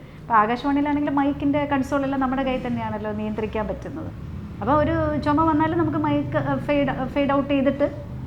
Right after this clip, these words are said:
നമുക്ക് ചുമയ്ക്കാം. അങ്ങനെ ഒരു, ആ, അങ്ങനെ ഒരു ടെൻഷൻ,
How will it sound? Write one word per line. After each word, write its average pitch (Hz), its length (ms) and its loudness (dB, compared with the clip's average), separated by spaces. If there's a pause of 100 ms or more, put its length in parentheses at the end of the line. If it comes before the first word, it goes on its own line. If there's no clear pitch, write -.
(220)
നമുക്ക് 294 260 -2
ചുമയ്ക്കാം. 262 400 -2 (480)
അങ്ങനെ 302 400 0
ഒരു, 349 80 -2
ആ, 370 340 -2 (800)
അങ്ങനെ 320 260 2
ഒരു 349 100 -2
ടെൻഷൻ, 311 440 -2